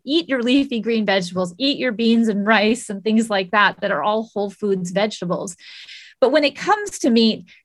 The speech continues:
the, the, the answers are a little less clear, especially because we don't eat whole cows.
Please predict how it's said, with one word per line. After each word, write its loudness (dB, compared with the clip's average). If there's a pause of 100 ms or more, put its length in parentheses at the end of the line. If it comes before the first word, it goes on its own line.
(100)
the, 4
the, -2
the 0
answers 2
are 2
a 2
little -2
less -2
clear, 0
especially -2
because -2 (120)
we -4
don't 0
eat -2
whole 2
cows. -2